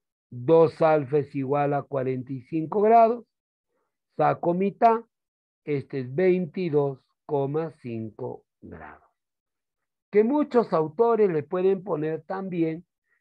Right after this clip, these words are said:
que alfa es igual a veintidós grados y este cincuenta lo multiplico por seis, seis por cinco, treinta,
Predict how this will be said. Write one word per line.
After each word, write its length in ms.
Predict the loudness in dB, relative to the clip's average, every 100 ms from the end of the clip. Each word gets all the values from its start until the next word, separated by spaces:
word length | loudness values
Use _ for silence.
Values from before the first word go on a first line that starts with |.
| _
que 200 | -2 2
alfa 380 | 4 2 0 -4
es 180 | -6 -6
igual 500 | -6 -2 -2 -2 -10 _ -8
a 200 | -6 -6
veintidós 920 | -4 -4 -4 -8 -10 -6 -4 -2 0
grados 480 | 0 0 0 -6 -16 _ _ _ _ _ _ _
y 220 | -8 4 6
este 340 | 6 2 -8
cincuenta 800 | -6 -8 -2 0 0 -2 -10 -20 _ _ _ _ _ -8
lo 200 | -2 -2
multiplico 1000 | -2 -6 -8 -10 -4 -4 -2 -6 -6 _ _ _ _ _ _
por 200 | -2 -2
seis, 320 | -2 -2 -2 -2
seis 180 | -4
por 180 | -4 -10
cinco, 380 | -6 -8 -6 -2
treinta, 560 | 4 4 4 -2 -10